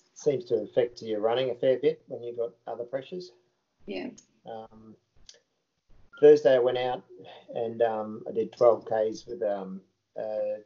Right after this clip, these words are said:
Speaker 1: twenty minute or five minute warm up and then a twenty minute tempo. And, um, as I was running along,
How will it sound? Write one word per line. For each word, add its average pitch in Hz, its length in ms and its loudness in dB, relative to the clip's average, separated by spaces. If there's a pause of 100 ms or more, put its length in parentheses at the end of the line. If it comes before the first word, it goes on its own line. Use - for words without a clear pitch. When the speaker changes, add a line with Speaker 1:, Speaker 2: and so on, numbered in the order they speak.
Speaker 1:
twenty 131 200 -2
minute 113 320 -6
or 110 280 -2
five 135 220 2
minute 110 180 -4
warm 110 260 -2
up 107 200 -6
and 104 100 -8
then 107 140 -8
a 98 60 -12
twenty 110 280 -8
minute 107 420 -10 (180)
tempo. 120 420 -2 (1400)
And, 117 380 -6
um, 110 500 -6 (1500)
as 139 180 6
I 127 80 10
was 120 140 6
running 120 260 0
along, 117 380 -2